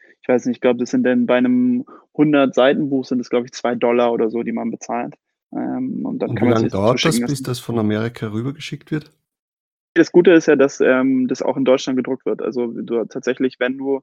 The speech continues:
Speaker 1: beziehungsweise in Polen auch teilweise. Ähm, ich glaub, es kommt ein bisschen drauf an, wo man in Deutschland ist. Ich bin jetzt in Berlin, insofern ist Polen uns relativ nah. Deswegen denke ich,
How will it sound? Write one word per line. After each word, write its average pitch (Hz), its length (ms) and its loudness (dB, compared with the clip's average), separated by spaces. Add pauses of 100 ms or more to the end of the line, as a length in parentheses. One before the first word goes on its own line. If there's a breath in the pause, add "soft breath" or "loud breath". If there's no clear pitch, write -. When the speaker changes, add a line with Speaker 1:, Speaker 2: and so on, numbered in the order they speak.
(340)
Speaker 1:
beziehungsweise 139 500 4
in 127 100 2
Polen 131 460 6
auch 95 160 -4
teilweise. 123 640 -6 (440 soft breath)
Ähm, 120 400 0
ich - 80 -12
glaub, 120 160 2
es - 60 -14
kommt 127 180 2
ein - 20 -4
bisschen 131 200 0
drauf 123 160 -2
an, 123 200 2
wo 135 120 6
man 143 160 4
in 127 80 4
Deutschland 123 400 2
ist. - 320 0
Ich - 180 -8
bin 143 120 2
jetzt 135 140 2
in 127 120 2
Berlin, 147 400 4
insofern 127 560 0
ist - 120 -8
Polen 139 300 4
uns 123 160 -4
relativ 120 400 0
nah. 123 220 -4
Deswegen 120 340 -2
denke 120 220 -4
ich, - 80 -20